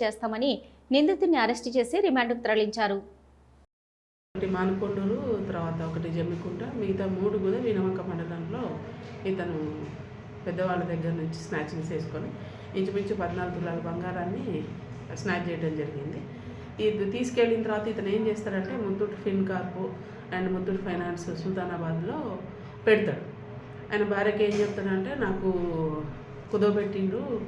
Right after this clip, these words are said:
Speaker 2: ఆ, పత్రాలలో డబ్బులు ఇచ్చేది ఉండే" అని చెప్పి ఆమె హెల్ప్ తీసుకొని వెళ్ళి అక్కడ కుదోబెడతాడు. కుదోబెట్టిన తర్వాత మళ్ళీ తీసుకొచ్చుకుంటాడు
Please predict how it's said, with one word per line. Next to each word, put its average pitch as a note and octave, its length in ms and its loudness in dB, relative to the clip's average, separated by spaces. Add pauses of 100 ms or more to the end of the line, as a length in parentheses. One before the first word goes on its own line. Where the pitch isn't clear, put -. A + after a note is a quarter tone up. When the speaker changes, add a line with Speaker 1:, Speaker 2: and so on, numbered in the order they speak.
(460)
Speaker 2:
ఆ, D#3+ 360 -2 (240)
పత్రాలలో F#3 500 0 (340)
డబ్బులు F#3 240 -2
ఇచ్చేది F#3 300 -2
ఉండే" E3 180 -6
అని E3+ 160 -4
చెప్పి E3 240 -8
ఆమె G3 220 -2
హెల్ప్ F3 280 -2
తీసుకొని F#3 500 -6 (540)
వెళ్ళి G#3 200 2
అక్కడ F3+ 180 -2
కుదోబెడతాడు. F#3 840 0
కుదోబెట్టిన G#3+ 640 2
తర్వాత F#3+ 360 -4
మళ్ళీ A3 320 0
తీసుకొచ్చుకుంటాడు - 680 -6